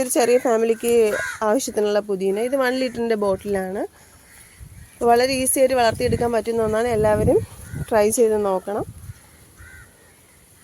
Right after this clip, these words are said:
ഫസ്റ്റ് വിളവെടുത്തതെന്ന് പറയുന്നത് വെണ്ടയ്ക്ക, പീച്ചിങ്ങ, കോവയ്ക്ക, പുതിനയില, ഉളൻ താമര,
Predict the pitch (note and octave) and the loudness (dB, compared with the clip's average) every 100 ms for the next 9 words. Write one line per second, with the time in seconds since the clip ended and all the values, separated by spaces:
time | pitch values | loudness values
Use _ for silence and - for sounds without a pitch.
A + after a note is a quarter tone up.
0 | _ _ _ _ _ _ _ _ _ - | _ _ _ _ _ _ _ _ _ -20
1 | - _ - D#4 D4+ C4+ C4 B3 B3+ B3+ | -20 _ -10 0 4 6 6 4 2 2
2 | A#3+ A#3+ B3 A#3+ G#3+ G#3+ A#3 C4+ D#4 G#4 | 2 2 2 2 2 2 2 2 0 -2
3 | _ _ _ _ _ - A#3+ B3 C#4+ C4+ | _ _ _ _ _ -10 -6 -4 -2 0
4 | C4 D4 F4+ - - - A3+ A3+ A#3+ A#3+ | 0 -2 -4 -16 -20 -8 -2 2 0 0
5 | C4 D#4+ - - - _ _ - A3+ G3+ | 0 0 -4 -16 -20 _ _ -6 -4 -2
6 | A#3+ C4 C4 B3 C4+ - - _ _ _ | 0 0 0 2 0 0 -10 _ _ _
7 | _ - - - - - - - - - | _ -20 -20 -20 -20 -20 -20 -20 -20 -20
8 | _ - A3+ A#3+ C4+ C4 A#3+ A#3+ | _ 0 6 6 6 2 0 0